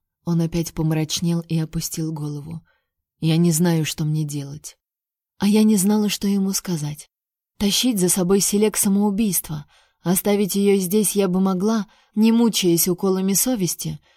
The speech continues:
но Архаму она оставалась матерью, что бы ни сотворила прежде. Даже в обиде на неё за обман, даже злясь на то, что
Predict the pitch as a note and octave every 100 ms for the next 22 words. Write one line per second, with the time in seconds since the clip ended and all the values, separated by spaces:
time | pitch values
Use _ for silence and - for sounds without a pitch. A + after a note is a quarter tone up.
0 | _ - D#3+ E3 F3 - F#3+ G3+ F#3+ F#3+
1 | F#3+ F#3 F#3+ F3+ F#3 F3+ F#3+ G#3+ A3 E3+
2 | D3+ D3 - - - G#3+ G#3+ G#3+ G#3 G3
3 | F3+ F3+ F#3+ F#3+ F3+ F3 D3+ C#3+ E3+ D#3+
4 | _ _ _ - F3+ G#3+ G#3 G#3 G3+ A3+
5 | G3+ G3+ G3+ G3+ G3 G#3+ F#3 F#3+ F#3 G#3+
6 | A3+ E3+ _ - G3+ G#3+ G#3+ F#3 G#3+ G#3+
7 | G#3 F#3+ F3+ G#3 G3 G3